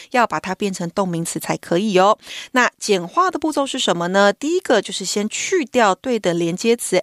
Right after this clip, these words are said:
and，第二个步骤就是去掉第二个子句中相同的主词，那第三个步骤是将动词改为现在分词。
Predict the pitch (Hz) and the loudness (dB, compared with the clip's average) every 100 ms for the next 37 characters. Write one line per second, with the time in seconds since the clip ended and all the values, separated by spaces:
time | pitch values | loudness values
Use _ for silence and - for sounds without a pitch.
0 | - 320 392 285 190 - - _ - - | 0 2 2 2 -2 -12 -18 _ -18 -16
1 | - - 427 415 330 330 294 269 226 208 | -6 2 4 4 2 0 4 4 4 2
2 | 220 208 - 247 220 208 185 - 190 - | -6 -8 -6 -2 4 4 4 0 -4 2
3 | 381 339 - 180 - - 220 - 233 233 | 4 4 2 0 -2 -6 -2 4 4 2
4 | - - 320 330 - 170 175 180 - 170 | 0 0 0 0 -4 -4 -2 -2 -2 -4
5 | - 185 196 226 _ - - - 190 - | 2 6 6 6 _ -20 -16 -2 0 0
6 | 190 - 240 330 339 311 294 269 247 220 | -4 0 0 0 -2 -2 2 2 2 0
7 | 226 220 - 359 320 - 196 175 175 190 | 0 0 0 -2 -2 -2 2 2 4 2
8 | - - 339 247 - 180 160 180 180 - | 0 0 0 0 2 0 2 0 -2 -2
9 | - 180 185 | 2 4 4